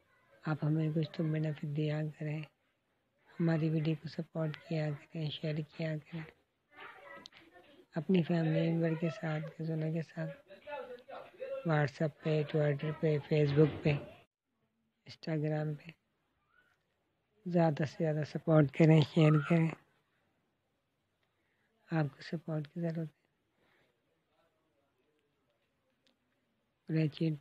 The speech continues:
पैटर्न के बहुत हसीन हसीन डिज़ाइनिंग है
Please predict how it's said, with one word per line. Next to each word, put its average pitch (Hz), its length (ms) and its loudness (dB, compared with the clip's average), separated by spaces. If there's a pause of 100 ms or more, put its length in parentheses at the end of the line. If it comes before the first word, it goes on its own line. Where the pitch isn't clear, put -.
पैटर्न 160 460 -2
के 165 220 -6
बहुत 160 280 -2
हसीन 165 320 -6
हसीन 160 240 -4
डिज़ाइनिंग 156 560 -4
है 165 100 -10